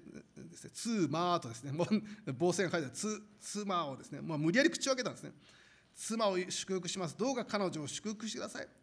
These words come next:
そして救いを与えてください。」「ツーマーに、妻に、神よ、ああ、どうかどうぞ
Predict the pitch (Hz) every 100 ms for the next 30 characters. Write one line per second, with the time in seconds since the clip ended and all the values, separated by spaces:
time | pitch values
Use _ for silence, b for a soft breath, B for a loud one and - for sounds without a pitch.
0 | B B B - 185 185 180 - - -
1 | - - 190 170 156 185 185 185 - -
2 | - - 214 226 190 175 170 151 - -
3 | - - 165 151 - - 220 208 165 -
4 | - - 208 180 139 B B - 160 165
5 | 175 170 156 139 165 147 147